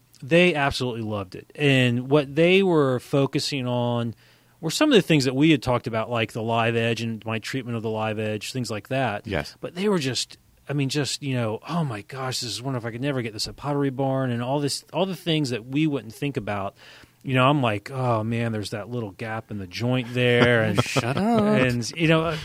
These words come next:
Speaker 1: I, I, yeah, the whole week leading up to this, I was telling myself, "You are not gonna point
Speaker 3: Yeah.
Speaker 1: out a single defect to
Speaker 3: No, I know.
Speaker 1: anybody
Speaker 3: It's
Speaker 1: the
Speaker 3: tough to
Speaker 1: entire
Speaker 3: do.
Speaker 1: night."
Speaker 2: Right.
Speaker 1: Um,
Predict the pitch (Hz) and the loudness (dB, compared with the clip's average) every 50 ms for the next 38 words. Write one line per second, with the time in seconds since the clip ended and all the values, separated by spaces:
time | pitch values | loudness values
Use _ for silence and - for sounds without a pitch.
0 | - - 156 151 151 - - 160 160 156 - - 208 180 170 156 135 127 147 131 | -4 0 2 2 2 2 0 -4 -6 -6 -4 0 2 4 4 4 2 0 -2 -2
1 | - 170 185 190 190 165 143 147 156 151 - 135 131 123 120 120 120 120 113 - | 0 0 2 2 2 4 6 6 4 4 2 0 -2 0 2 2 2 0 0 0
2 | 131 107 104 98 - 120 110 104 - - 127 120 110 107 104 - 117 101 - 123 | -2 -2 -2 -2 -2 -4 -4 -6 -4 -4 -4 -2 -2 -4 -4 -4 -4 -6 -6 -6
3 | 120 110 110 107 107 104 107 110 113 110 117 120 120 - - 123 120 117 113 107 | -4 -4 -2 -2 -2 -2 -2 0 0 2 0 0 0 -4 -8 -10 -8 -8 -8 -10
4 | - - - 123 110 107 101 95 92 85 - 104 - - - - 123 120 123 127 | -12 -10 -10 -8 -4 -2 0 0 -2 -2 -4 -6 -4 -2 -2 0 0 0 0 0
5 | 139 131 117 120 113 104 - 123 117 - _ - 104 113 117 120 - 151 151 143 | 0 0 -2 -4 -4 -4 -4 -6 -6 -6 _ -4 -2 2 4 4 6 6 6 6
6 | 120 123 120 117 117 117 113 110 113 113 113 110 - - 120 117 117 117 117 117 | 6 6 4 4 2 2 0 0 0 0 0 -2 -4 -4 -2 0 2 2 0 0
7 | 110 101 95 101 101 - - 87 80 76 - - - - - - - _ _ _ | -2 -4 -6 -8 -8 -2 -2 -2 -2 -2 -6 -16 -20 -20 -20 -20 -20 _ _ _
8 | _ - 147 139 139 135 131 131 127 123 120 120 120 113 127 | _ -2 2 4 6 6 6 6 6 4 2 0 -4 -6 -8